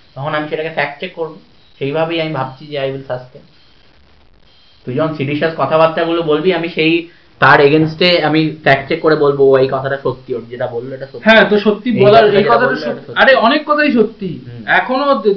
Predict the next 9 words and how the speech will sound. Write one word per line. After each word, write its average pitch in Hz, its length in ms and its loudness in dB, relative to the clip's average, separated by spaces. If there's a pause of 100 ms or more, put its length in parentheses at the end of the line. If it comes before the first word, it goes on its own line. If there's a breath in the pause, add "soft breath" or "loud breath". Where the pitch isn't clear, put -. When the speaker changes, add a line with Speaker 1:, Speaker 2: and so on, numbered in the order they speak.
(140)
Speaker 2:
দি-, 190 160 0
দিনের 214 280 -4
পর 233 220 0
দিন 240 180 -6
দলিত 214 280 -2
মেয়েদেরকে 214 360 -2
রেপ 190 120 0 (100)
করে 185 140 -4
দিচ্ছে। 139 380 -14